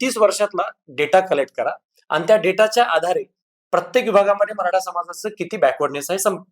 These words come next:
समजेल. आणि त्या बेसिसवर तुम्ही मराठा समाजाला त्या आरक्षणाची किती गरज आहे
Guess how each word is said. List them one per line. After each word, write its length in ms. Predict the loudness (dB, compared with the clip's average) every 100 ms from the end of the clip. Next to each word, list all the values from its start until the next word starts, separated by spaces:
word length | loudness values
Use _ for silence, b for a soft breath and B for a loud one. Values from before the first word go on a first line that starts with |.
| -2
समजेल. 320 | 0 0 -8 _ _ b b
आणि 160 | -4 2
त्या 100 | 2
बेसिसवर 440 | 2 0 -2 -2
तुम्ही 300 | -2 -2 -2 -4 _ _ _ -4
मराठा 280 | 0 4 4
समाजाला 440 | 2 2 2 2
त्या 160 | 4 2
आरक्षणाची 400 | 2 -4 -10 -10
किती 220 | -4 2
गरज 280 | 4 4
आहे 100 | 0